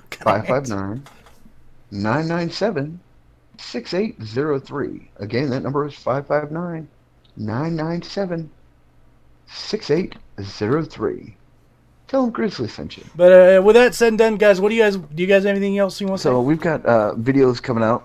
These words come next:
Speaker 2: in the near future that aren't necessarily podcasts. They're gonna be, um,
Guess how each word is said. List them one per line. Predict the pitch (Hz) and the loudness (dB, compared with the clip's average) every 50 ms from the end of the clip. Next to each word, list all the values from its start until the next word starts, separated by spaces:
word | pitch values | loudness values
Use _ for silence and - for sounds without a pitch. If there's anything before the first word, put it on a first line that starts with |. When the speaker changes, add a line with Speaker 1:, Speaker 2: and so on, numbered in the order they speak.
| - - | -4 0
Speaker 2:
in | 135 131 123 | 2 4 4
the | 120 | 4
near | 120 117 117 113 | 4 2 2 0
future | - - - 117 110 107 - 117 107 113 117 - - | -2 -4 -4 -4 -4 -2 -2 -2 -2 -2 -4 -4 -2
that | 117 117 - | -2 -2 -2
aren't | - 143 233 233 | 0 0 0 0
necessarily | 185 196 185 - - 185 196 190 185 180 | 0 -2 -4 -4 -6 -6 -4 -2 -2 -4
podcasts. | 135 - - - 135 135 131 120 - 120 92 64 - - - - | -4 -6 -8 -6 -4 -6 -6 -6 -6 -6 -6 -6 -6 -10 -14 -14
They're | - - 107 | -10 -8 -4
gonna | 120 131 139 | -4 -2 -2
be, | 123 120 117 117 117 113 113 - _ _ _ _ _ _ _ _ _ - | -2 0 0 0 0 -2 -4 -6 _ _ _ _ _ _ _ _ _ -2
um, | 107 107 104 104 107 104 | 0 2 2 2 0 -2